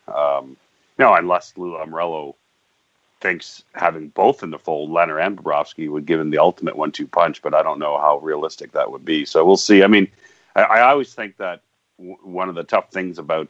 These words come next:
predicting July first is that the playoffs tend to completely rewrite a lot of scripts in terms of what teams are gonna look to do. So I predict that we're gonna have a team we're not even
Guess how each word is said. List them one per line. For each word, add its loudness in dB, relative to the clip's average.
predicting -6
July 2
first -2
is -10
that -2
the -8
playoffs 2
tend 0
to -4
completely -2
rewrite 4
a -4
lot -2
of -10
scripts -8
in -14
terms -10
of -4
what -4
teams -4
are -2
gonna 0
look 0
to -4
do. 4
So 2
I 4
predict -2
that -6
we're -10
gonna -6
have 0
a -12
team -10
we're -8
not -4
even -12